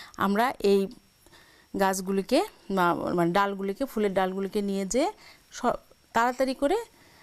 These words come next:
আটি বেঁধে আমরা পানির মধ্যে চুবিয়ে রাখতে হবে, মানে গোড়াটা।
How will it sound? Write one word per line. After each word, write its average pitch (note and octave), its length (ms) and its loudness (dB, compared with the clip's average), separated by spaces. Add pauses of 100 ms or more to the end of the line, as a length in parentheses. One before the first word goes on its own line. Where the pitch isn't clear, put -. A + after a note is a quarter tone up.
(600)
আটি G3 260 0
বেঁধে A3+ 240 2
আমরা A3+ 260 2 (100)
পানির A3 220 0
মধ্যে A3 220 0
চুবিয়ে F#3 400 2
রাখতে C#3+ 220 -6
হবে, - 240 -8 (300)
মানে D#3+ 240 -4 (260)
গোড়াটা। F#3+ 340 2